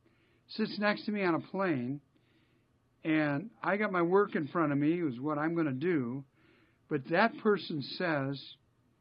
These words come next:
"Oh, I noticed you got a bunch of stuff about God there that you're working on. I don't know about God, but I got a thing going on in my life,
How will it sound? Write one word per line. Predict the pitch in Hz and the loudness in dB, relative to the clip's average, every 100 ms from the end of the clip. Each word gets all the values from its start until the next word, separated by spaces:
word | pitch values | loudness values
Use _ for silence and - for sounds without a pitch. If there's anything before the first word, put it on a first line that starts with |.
| _ _ _ - | _ _ _ -2
"Oh, | 247 | 2
I | 208 160 | 4 4
noticed | 175 208 180 - | 4 2 0 -4
you | 175 | -6
got | 175 160 | -4 -2
a | |
bunch | 143 160 143 | -2 -4 -6
of | |
stuff | - 185 147 | -8 -6 -6
about | 147 139 143 | -4 -4 -4
God | 135 156 185 165 | -2 -2 0 -2
there | 127 127 147 | -4 -4 -6
that | 175 | -6
you're | 165 | -6
working | 156 147 131 143 | -4 -4 -4 -6
on. | 123 127 143 - _ _ _ _ _ _ _ _ _ _ - | -6 -6 -8 -14 _ _ _ _ _ _ _ _ _ _ -4
I | 214 | 0
don't | 220 202 | 2 4
know | 214 | 4
about | 185 147 131 127 | 6 4 2 -2
God, | 123 120 127 151 - _ _ _ _ _ _ - | -2 0 0 -4 -8 _ _ _ _ _ _ -10
but | 151 156 156 - _ _ _ - | 2 4 2 -2 _ _ _ -6
I | 165 196 | -4 0
got | 185 151 | 0 0
a | 131 | -2
thing | 196 196 | -4 -2
going | 180 180 170 | 0 2 2
on | 165 160 | 2 2
in | |
my | 156 147 | 0 -2
life, | 147 185 156 139 | -2 -2 -2 -4